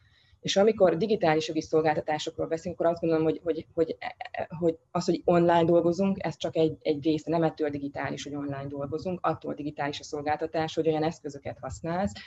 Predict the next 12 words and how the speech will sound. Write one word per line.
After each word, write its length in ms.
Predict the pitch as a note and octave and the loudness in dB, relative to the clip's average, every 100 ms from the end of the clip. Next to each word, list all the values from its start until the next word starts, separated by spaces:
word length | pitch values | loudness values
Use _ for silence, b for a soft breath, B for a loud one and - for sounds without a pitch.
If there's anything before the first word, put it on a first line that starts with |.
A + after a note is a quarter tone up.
| B B | B B
építesz 520 | - E3+ D#3+ D3 D3 C#3+ | 2 4 4 0 0 2
be 100 | D3 | 0
a 80 | |
hétköznapi 400 | D3 D3+ D#3 D3 | 0 -2 -4 -4
működésedbe, 920 | C#3+ D3 E3 E3 E3+ F#3+ F#3 F#3+ F#3+ F#3 B B B B B | -4 0 2 2 0 -2 -4 -2 -2 -4 B B B B B
amitől, 840 | F3+ E3+ D#3+ D#3+ D#3+ E3+ F3 F3+ - _ _ - | 2 2 2 2 4 6 4 0 -8 _ _ -4
amitől 720 | D3+ E3 D#3+ E3+ E3 D#3+ E3 - - | 0 0 0 2 4 4 4 0 -8
a 160 | E3+ D#3+ | -6 0
te, 300 | E3+ E3 - | 2 2 -2
a 120 | E3 | -6
te 160 | F#3 F3 | -2 0
munkád, 680 | F3 G3+ F3+ D3+ D#3 C#3+ | 0 -2 -4 -6 -2 -2